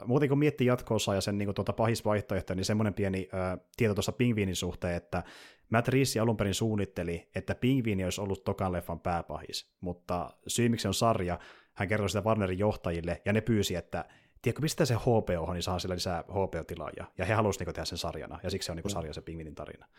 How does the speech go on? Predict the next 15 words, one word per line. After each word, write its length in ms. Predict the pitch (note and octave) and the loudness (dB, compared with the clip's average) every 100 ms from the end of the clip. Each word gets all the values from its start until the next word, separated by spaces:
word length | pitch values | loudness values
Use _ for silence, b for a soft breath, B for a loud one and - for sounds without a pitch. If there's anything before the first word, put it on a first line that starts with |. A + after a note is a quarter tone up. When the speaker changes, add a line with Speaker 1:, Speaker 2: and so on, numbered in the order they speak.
| B B | B B
Speaker 2:
Kuinka 160 | A#2 A#2 | 4 6
tietoa, 260 | G#2 G#2 | 6 6
montako 280 | G2+ F#2+ F#2+ | 4 4 4
jaksoa? 440 | F#2 E2 - F2+ F2 B B B | 4 4 -4 -12 -14 B B B
Speaker 1:
Öö, 1200 | G#2+ G#2 G2 F#2+ F2+ D#2+ D2+ A1 A#1 A1+ B1+ G1+ - - _ _ _ - | 0 2 2 0 -2 -4 -8 -10 -14 -14 -14 -16 -20 -20 _ _ _ -6
ei 340 | G2 F2+ F2 | -2 -2 -4
itse 160 | E2 F2+ | -6 -6
asiassa. 600 | D#2+ D#2+ B1 - - F2 | -6 -6 -4 -2 -2 -2
Mä 80 | F2+ | 0
epäilen 260 | A2+ G#2 | 0 0
kahdeksaakymmentä, 840 | G2 G2 - F2 F2 E2 D#2 D2+ F2 | 0 -2 -2 -4 -4 -8 -8 -10 -8
mikä 160 | F#2 F2+ | -6 -4
on 40 | |
se 80 | E2+ | -6
nyky-, 260 | E2 - | -8 -8